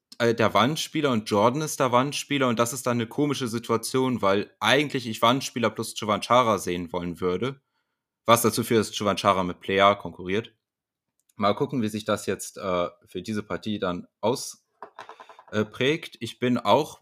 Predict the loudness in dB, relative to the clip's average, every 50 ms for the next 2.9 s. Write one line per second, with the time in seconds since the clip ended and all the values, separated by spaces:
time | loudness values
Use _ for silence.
0 | _ 0 2 4 4 4 4 2 0 0 0 0 -2 -2 -2 -4 -4 -4 -4 -4
1 | -8 -14 -20 -10 -6 -4 -4 -2 -2 -4 -4 -4 -4 -2 0 2 2 2 2 0
2 | -2 -2 -4 -4 -6 -8 -4 0 2 2 2 2 2 0 0 0 -2 -4